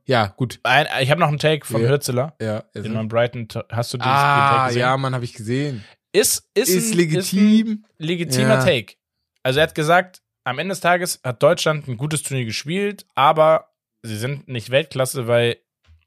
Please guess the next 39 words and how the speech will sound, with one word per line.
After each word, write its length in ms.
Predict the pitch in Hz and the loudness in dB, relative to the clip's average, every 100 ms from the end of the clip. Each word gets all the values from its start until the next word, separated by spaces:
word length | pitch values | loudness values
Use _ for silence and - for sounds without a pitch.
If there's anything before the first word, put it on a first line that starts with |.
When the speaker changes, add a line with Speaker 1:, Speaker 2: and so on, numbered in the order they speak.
| _ _ | _ _
Speaker 2:
sie 140 | 117 | -2
sind 160 | 120 139 | 0 2
beim 180 | 131 113 | 2 4
ersten 320 | 135 - 135 | 2 2 -4
richtig 320 | 127 135 135 | -6 -8 -10
guten 200 | 135 123 | -10 -8
Gegner 260 | 120 123 117 | -8 -6 -8
gescheitert. 420 | 107 127 - 107 | -2 -4 -4 -8
Speaker 1:
Ja, 180 | 104 101 _ _ - | -10 -12 _ _ -10
true, 180 | 117 | -10
true, 160 | 101 107 | -8 -12
true. 180 | 98 101 | -10 -10
Speaker 2:
Und 80 | - _ _ | -12 _ _
Speaker 1:
Ja, 320 | 117 139 165 | 2 4 6
Speaker 2:
das 100 | 165 123 | 4 2
ist 60 | |
halt 160 | 131 123 | 2 2
Speaker 1:
ist 140 | 143 | -2
Speaker 2:
true. 80 | - | 2
Speaker 1:
halt 120 | 143 180 | 4 4
so. 60 | |
Speaker 2:
Und 240 | 104 156 170 | 2 -2 0
gegen, 240 | 175 - _ | -2 -2 _
gegen 220 | 135 156 | 0 0
die 80 | 151 | 0
Schweiz 280 | 143 151 - | 4 2 4
hatten 220 | 156 156 | -2 0
sie 80 | 151 | 0
auch 100 | 151 | 0
schon 140 | 139 | -2
Probleme. 400 | - 104 104 98 | -6 -6 -4 -6
Und 160 | 95 110 | -6 -4
das 80 | 117 | -4
stimmt 340 | - 196 185 | -2 -2 -2
halt 240 | 87 85 - | -6 -6 -12
so, 220 | 90 90 | -10 -6
ne? 100 | 120 | -2
Speaker 1:
Ja. 240 | 110 107 104 - - - _ _ | -2 -2 -10 -20 -20 -20 _ _
Speaker 2:
Ähm, 400 | - 113 113 110 | -4 -2 0 -4